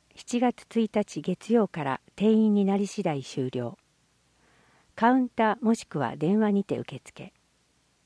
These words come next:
マーカー、水彩絵の具などをお持ちください。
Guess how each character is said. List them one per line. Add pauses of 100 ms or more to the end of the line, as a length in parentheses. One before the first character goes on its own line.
(880)
マ
ー
カ (180)
ー、
水
彩
絵
の
具
な
ど
を
お
持
ち
く
だ
さ
い。